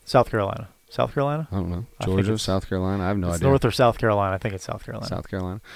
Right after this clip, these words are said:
Speaker 2: Uh, anyway, um, so you got Clemson and, uh, Alabama lost to, uh,
Speaker 1: L-, Oklahoma lost to L S U.
Speaker 2: I'm sorry, Oklahoma lost to L S U. Alabama. I'm just so used to having Alabama in there.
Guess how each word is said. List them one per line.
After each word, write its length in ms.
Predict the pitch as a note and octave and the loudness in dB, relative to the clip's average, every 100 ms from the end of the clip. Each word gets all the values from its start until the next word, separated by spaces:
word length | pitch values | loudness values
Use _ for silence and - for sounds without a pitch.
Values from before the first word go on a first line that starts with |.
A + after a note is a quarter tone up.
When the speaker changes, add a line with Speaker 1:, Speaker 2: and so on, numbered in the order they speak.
| - - | -20 4
Speaker 2:
Uh, 280 | A#2 A2+ A2+ | 10 12 12
anyway, 320 | D#3+ C#3+ B2+ - - | 12 12 12 8 4
um, 380 | B2+ A2 F2+ - _ _ _ - _ - | 6 6 4 -2 _ _ _ -20 _ 4
so 360 | - C#3 B2+ - | 8 8 8 2
you 140 | D3+ C3+ | 0 6
got 200 | C#3+ - | 8 8
Clemson 520 | E3+ D#3 - D#3 D3 - _ _ _ _ - - - - - - - | 6 6 8 6 4 -2 _ _ _ _ -20 -20 -20 -20 -20 -10 4
and, 340 | C#3 B2 A#2+ | 6 8 6
uh, 200 | A2 G2+ | 4 2
Alabama 440 | A2 C3+ B2 B2+ B2 | 6 8 10 10 10
lost 380 | A#2+ A#2+ - - | 10 10 6 6
to, 340 | B2 A2+ G#2 - - - _ _ _ _ | 6 6 4 -2 -20 -20 _ _ _ _
uh, 440 | G2+ G2 F2 E2 D#2+ E2+ - _ _ _ - | 0 2 2 0 -2 -6 -16 _ _ _ -12
Speaker 1:
L-, 280 | A2+ G#2+ G#2+ | -6 -4 0
Oklahoma 420 | C#3+ C#3 B2 A#2 G#2 | 4 4 4 0 2
lost 200 | G2+ G#2 | 0 0
to 60 | |
L 100 | G#2 | -2
S 120 | F#2+ - | -2 -2
U. 100 | - | 4
Speaker 2:
I'm 140 | C3 | 6
sorry, 220 | - F#2 | 6 6
Oklahoma 480 | A#2+ C3 B2 C#3 B2 | 8 8 10 12 12
lost 300 | G#2 - B2 | 10 8 4
to 80 | - | 4
L 140 | A#2+ | 4
S 160 | A2+ - | 4 2
U. 140 | G#2+ | 0
Alabama. 480 | E2 D#2 D2 D#2 D2 F2 | -2 -8 -8 -10 -10 -8
I'm 100 | G2+ | -4
just 160 | F#2 | -2
so 80 | G#2+ | 0
used 260 | G2+ G2+ - | 0 0 0
to 60 | |
having 240 | G2+ G#2 G2+ | 2 2 2
Alabama 420 | F#2+ F#2 F#2+ F#2+ | 0 0 -2 0
in 100 | A2+ | 2
there. 160 | F#2+ | 2